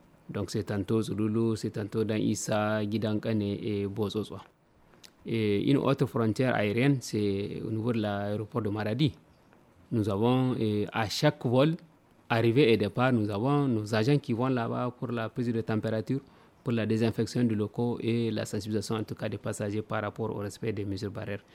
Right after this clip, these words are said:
Et c'est ce qui fait que, en tout cas, par rapport à ces points d'entrée-là, nous n'avons pas, en tout cas, enregistré des problèmes, puisque c'est des intellectuels, il n'y a pas de problème. Mais c'est au niveau des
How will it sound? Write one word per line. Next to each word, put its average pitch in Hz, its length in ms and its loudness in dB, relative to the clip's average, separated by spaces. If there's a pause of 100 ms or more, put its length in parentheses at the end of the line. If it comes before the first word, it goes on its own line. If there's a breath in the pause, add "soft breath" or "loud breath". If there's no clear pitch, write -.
(500 loud breath)
Et 98 260 -2
c'est 101 160 -8
ce 139 140 -2
qui 120 180 0
fait 135 160 4
que, 113 260 0
en 113 140 -6
tout - 160 -6
cas, 120 300 -2
par 110 200 -6
rapport 110 300 -4
à 110 100 -4
ces 208 140 -4
points 247 220 0
d'entrée-là, 107 600 0
nous 107 100 -8
n'avons 107 240 -10 (100)
pas, 113 280 -2
en 104 40 -6
tout 113 120 -12
cas, - 280 -6
enregistré 110 320 -8
des 104 100 -6
problèmes, 123 280 -4
puisque 117 260 0
c'est 110 160 0
des 101 320 0 (500 loud breath)
intellectuels, 113 760 4 (240)
il 110 60 2
n'y 107 40 0
a 101 100 -4
pas 113 180 0
de 107 40 2
problème. 101 300 -6
Mais 117 120 0
c'est 113 100 -2
au 101 60 2
niveau 104 240 2
des 110 260 2